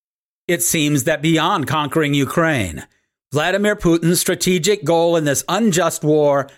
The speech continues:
is to destroy the Christian West's hegemony. From this perspective,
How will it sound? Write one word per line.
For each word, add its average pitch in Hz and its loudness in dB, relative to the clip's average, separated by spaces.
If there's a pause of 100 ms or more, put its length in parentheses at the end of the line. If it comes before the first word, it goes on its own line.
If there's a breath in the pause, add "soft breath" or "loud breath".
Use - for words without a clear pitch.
is 185 -2
to 185 2
destroy 185 0
the 165 -2
Christian 185 0
West's 143 -2
hegemony. 139 -2 (880)
From 160 -2
this 156 0
perspective, 143 -6